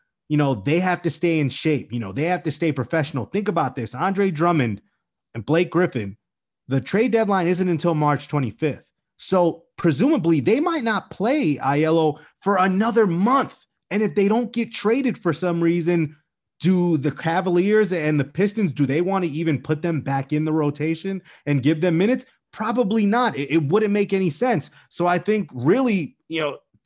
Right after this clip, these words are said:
unless the teams can find adequate trade partners for Andre Drummond and, and Blake Griffin, you know, you're talking about two guys who may spend a month watching games from the bench, waiting for their teams to deal them elsewhere.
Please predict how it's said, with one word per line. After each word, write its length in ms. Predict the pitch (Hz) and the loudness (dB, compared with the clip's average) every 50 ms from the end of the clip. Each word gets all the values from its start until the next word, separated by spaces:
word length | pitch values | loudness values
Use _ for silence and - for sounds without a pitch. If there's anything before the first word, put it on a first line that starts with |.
| _ _ 151 | _ _ -2
unless 380 | 165 160 151 170 202 220 208 | 0 0 2 2 2 0 0
the 120 | - 202 151 | -2 -4 -2
teams 360 | - 208 226 240 226 196 147 | -2 -2 0 0 0 -2 -2
can 260 | - - 175 143 117 | -2 -2 -2 -2 -2
find 420 | - - 170 175 190 196 196 185 - - | -4 -4 -2 0 0 0 0 -2 -4 -4
adequate 460 | 143 160 170 185 170 - - 175 151 | -4 -2 -2 -2 -2 -2 -2 -2 -2
trade 300 | - - 175 185 185 165 | -2 -2 -2 -2 -2 0
partners 500 | - 180 170 156 151 147 151 151 139 139 - _ _ _ _ | 0 0 0 0 0 0 0 0 0 -2 -6 _ _ _ _
for 80 | - 156 | -2 0
Andre 340 | 156 165 175 170 165 175 165 | 0 0 2 2 2 2 2
Drummond 340 | 120 135 160 190 214 202 170 | 2 2 0 0 0 0 0
and, 100 | 143 120 | -2 0
and 180 | 135 131 117 | -2 -2 -2
Blake 240 | 104 135 170 185 156 | 0 0 0 0 0
Griffin, 560 | 135 143 202 208 - 180 165 143 139 127 - _ _ _ - | 0 0 0 0 2 0 0 0 0 -2 -6 _ _ _ -2
you 80 | 147 | 0
know, 80 | 147 151 | 2 4
you're 140 | 147 170 180 | 4 2 2
talking 260 | - 208 185 180 180 | 0 0 0 0 0
about 180 | 175 165 147 151 | 0 0 0 0
two 160 | - 185 175 | -2 -2 0
guys 240 | 185 185 190 180 - | 2 0 0 0 0
who 120 | 151 139 | 0 0
may 200 | 143 160 175 170 | 0 0 0 0
spend 560 | 147 - - - 180 180 180 180 170 143 - - _ _ _ _ - | -2 -4 -4 -2 -2 0 0 -2 -2 -4 -8 -10 _ _ _ _ -4
a 120 | 135 139 | -2 0
month 640 | 139 135 131 135 156 190 220 233 180 123 - - _ _ _ _ | 0 2 2 2 2 2 2 0 0 -2 -6 -12 _ _ _ _
watching 440 | 170 165 156 170 175 - 185 180 165 | -4 -2 0 0 -2 -2 -2 -2 0
games 320 | 147 170 175 190 180 147 | 0 0 0 0 -2 -4
from 180 | - 180 175 170 | -4 -4 -2 0
the 80 | 160 127 | 0 0
bench, 440 | 117 160 196 208 185 147 - - - _ _ _ - | 0 2 2 2 0 -2 -4 -10 -18 _ _ _ -4
waiting 420 | 117 135 156 170 170 180 160 147 - | 0 2 2 2 2 0 -2 -2 0
for 140 | 175 170 | 0 0
their 280 | 135 107 143 156 180 180 | 0 2 2 2 2 0
teams 640 | 147 - - 185 190 190 185 175 160 147 143 120 - _ _ _ _ - | -2 -4 -4 -4 -2 0 0 2 2 2 0 -2 -4 _ _ _ _ -2
to 120 | 160 147 | 0 0
deal 340 | 110 104 135 165 190 202 185 | 0 0 0 2 2 2 2
them 320 | 160 160 156 151 147 147 - | 2 2 0 0 -2 -2 -2
elsewhere. 720 | 135 165 202 208 202 - 160 156 147 143 139 135 120 - | -2 0 0 0 -2 -2 0 0 2 2 2 0 -2 -4